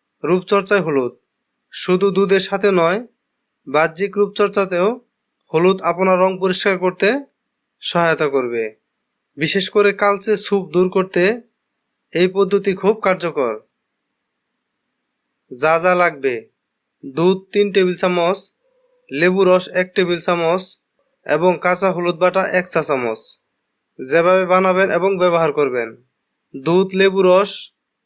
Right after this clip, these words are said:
ও হলুদ বাটা একসঙ্গে মিশিয়ে একটি মিশ্রণ বা পেস্ট তৈরি করুন। সারা মুখে এই পেস্ট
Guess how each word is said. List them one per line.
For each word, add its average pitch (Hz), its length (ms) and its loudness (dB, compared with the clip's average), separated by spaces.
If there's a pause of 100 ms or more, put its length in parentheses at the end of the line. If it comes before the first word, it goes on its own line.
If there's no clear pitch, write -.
(240)
ও 165 160 -4
হলুদ 165 340 2
বাটা 190 300 2
একসঙ্গে 180 460 0
মিশিয়ে 175 400 0 (840)
একটি 165 300 -2
মিশ্রণ 180 440 2
বা 196 100 4 (100)
পেস্ট 202 240 0 (100)
তৈরি 185 220 0
করুন। 135 300 -2 (640)
সারা 170 300 0
মুখে 185 300 0 (120)
এই 185 80 4
পেস্ট 185 280 0